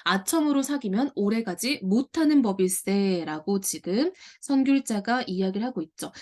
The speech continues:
즉 이런 교제는 좋지 않다라는 거야. 근데 보통 사람들이 이렇게 사귀어요. 즉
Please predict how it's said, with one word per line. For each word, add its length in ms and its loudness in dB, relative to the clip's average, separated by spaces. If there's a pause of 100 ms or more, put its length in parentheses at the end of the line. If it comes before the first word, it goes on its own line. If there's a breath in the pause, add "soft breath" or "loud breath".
(100 loud breath)
즉 220 0
이런 520 4
교제는 640 2
좋지 340 -2
않다라는 580 -6
거야. 100 -10 (220 loud breath)
근데 180 4
보통 340 2
사람들이 480 4
이렇게 300 0
사귀어요. 500 -2
즉 280 0